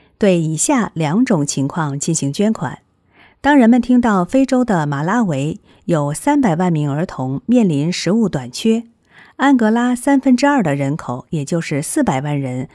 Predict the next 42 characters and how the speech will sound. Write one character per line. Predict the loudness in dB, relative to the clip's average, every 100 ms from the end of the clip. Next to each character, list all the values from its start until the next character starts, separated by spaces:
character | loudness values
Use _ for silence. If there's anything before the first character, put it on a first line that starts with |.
| _ -2
被 | 2
迫 | 2 2 0 0
远 | -2 -6 -4
离 | -4
家 | -2 0
园 | 0 -2 -4 -8 _ -8
等 | -2 0
等， | 0 -2 -6 _ _ -20 -4
人 | 0
们 | 0 -2 -4
平 | -4 -4 -2
均 | 0 2
捐 | 2 2
了 | 2 0 -4
一 | -2
点 | 0 -2 -2
一 | 0 0
四 | 2 0
美 | 0
元。 | -4 -6 -8 -10 _ _ _ _ _
当 | 0 4
人 | 6
们 | 6 4
听 | 4 2
说 | 4 2
一 | 2
个 | 0
叫 | 0 0 -2 -4 -8 0
诺 | 4 4
奇 | 2 0
亚 | 0 0
的 | -2
七 | -4 -4
岁 | 0 0
女 | 0
孩， | -6 -8 -6 -6 -8 _ _ -6
她 | -2
生 | -2 0 0
活 | -2
在 | -2 -4
马 | -4 -2 0
里， | 0 0